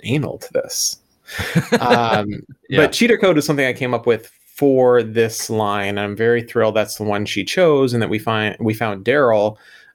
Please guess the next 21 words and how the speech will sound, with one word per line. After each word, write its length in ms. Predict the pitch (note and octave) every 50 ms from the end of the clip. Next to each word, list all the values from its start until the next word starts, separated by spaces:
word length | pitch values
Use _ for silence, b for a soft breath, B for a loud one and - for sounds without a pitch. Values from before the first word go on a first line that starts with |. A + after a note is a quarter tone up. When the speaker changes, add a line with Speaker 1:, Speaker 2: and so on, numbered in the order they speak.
| B -
Speaker 1:
um, 400 | A2 G#2+ G#2 G2 F#2+ F#2+ F#2+ G2
the 80 | G#2+
artist 520 | - - A#2 A#2 - A2+ - - - - _ _ _
that, 260 | B2+ A#2+ G2+ F#2+ -
that 180 | - G#2+ F2 -
brought 200 | - A#2 G#2 -
the 60 | G#2+
book 220 | G2+ G#2 G2+ _ -
to 80 | G2+
life, 360 | G2 G#2 G#2 G2+ F#2+ - - _
because 300 | - F#2+ - G2+ G2 -
he 80 | - G#2
was 120 | F#2 -
such 160 | - G#2 -
a 40 | F#2+
perfect 380 | - - A2 - - G2 - -
fit 240 | - A2+ - - -
for 100 | - G2+
the 180 | F#2+ F#2+ F#2
tone, 520 | - - - - G3+ F#3 C#3+ C3 B2+ B2 A2+
which 280 | A#2 A2 - - -